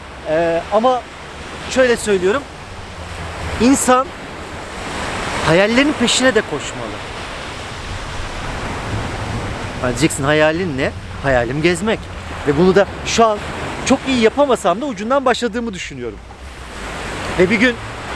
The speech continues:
belki bu kanal çok büyürse, Pegasus bana sponsor olursa, <laughs> hayalim bu. Pegasus bana sponsor olursa düşünsene, uçak biletlerimi yolluyor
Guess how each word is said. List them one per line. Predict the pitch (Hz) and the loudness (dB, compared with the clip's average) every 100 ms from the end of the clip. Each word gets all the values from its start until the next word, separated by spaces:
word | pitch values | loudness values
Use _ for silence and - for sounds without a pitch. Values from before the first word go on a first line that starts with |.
| - - | -8 2
belki | 208 226 269 226 | 4 4 0 0
bu | - | 4
kanal | 247 247 | 4 4
çok | 226 254 208 | 2 -4 -6
büyürse, | 208 262 247 - 220 - - - - - | -6 -4 -4 -2 -2 -4 -14 -18 -16 -4
Pegasus | - 233 269 262 269 - 185 | 2 4 4 2 -4 -8 2
bana | 226 240 254 254 - - | 4 6 4 2 -4 -14
sponsor | - 220 226 247 233 254 226 | -10 -6 2 2 2 0 0
olursa, | 240 262 240 - 208 - - - - - - - - | 0 -4 -6 -2 -2 -2 -10 -12 -4 -4 -4 -8 -8
<laughs> | - 285 - 214 320 - - - | -6 -6 -2 -2 -4 -8 -8 -4
hayalim | 185 196 226 254 262 302 302 | 2 6 6 6 2 -2 -2
bu. | 302 220 - - - | 0 0 -2 -20 -4
Pegasus | 247 226 269 - 185 | -2 0 0 -2 -6
bana | 214 226 247 247 - - - - - - | 0 2 2 -2 -12 -18 -18 -18 -18 -10
sponsor | - - 262 247 - 208 - | -6 0 4 4 4 0 0
olursa | 196 262 - 214 - - | -2 -2 0 -2 -2 -8
düşünsene, | 175 247 247 277 180 - 190 | -8 -6 -2 0 -2 -4 2
uçak | 247 185 | 2 2
biletlerimi | 220 208 196 190 196 | 0 0 0 0 4
yolluyor | 220 208 202 | 4 4 0